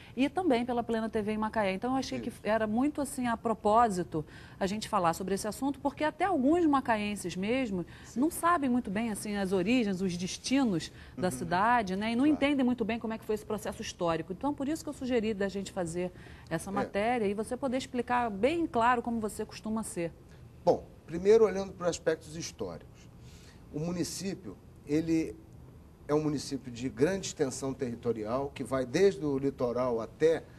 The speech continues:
Speaker 2: a região serrana do estado. Então ele faz divisa com o mar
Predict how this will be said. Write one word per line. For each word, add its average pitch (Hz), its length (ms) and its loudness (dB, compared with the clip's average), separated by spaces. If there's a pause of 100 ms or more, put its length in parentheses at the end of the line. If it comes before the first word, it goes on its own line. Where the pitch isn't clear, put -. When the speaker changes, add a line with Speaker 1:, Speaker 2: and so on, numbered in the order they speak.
(140)
Speaker 2:
a - 80 -4
região 143 320 4
serrana 147 500 0
do 120 140 -8
estado. 135 500 -4 (540)
Então 123 100 -2
ele 120 80 -2
faz 139 240 2
divisa 131 460 0
com 123 180 -8
o 117 80 -6
mar 175 480 0